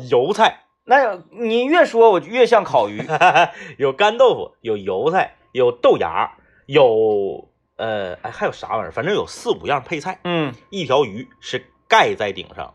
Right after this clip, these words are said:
Speaker 2: 嗯。
Speaker 1: 像飞一样。上面呢铺满了辣椒，最后呢也是用这个，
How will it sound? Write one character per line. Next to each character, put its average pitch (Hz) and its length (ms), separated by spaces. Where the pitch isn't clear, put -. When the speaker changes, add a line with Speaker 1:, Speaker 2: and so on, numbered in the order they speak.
Speaker 2:
嗯。 135 80
Speaker 1:
像 123 160
飞 139 160
一 123 160
样。 80 220
上 226 260
面 139 140
呢 127 100
铺 - 200
满 120 160
了 95 100
辣 147 200
椒， 95 280
最 135 160
后 139 160
呢 104 80
也 92 220
是 - 140
用 151 220
这 104 80
个， 85 320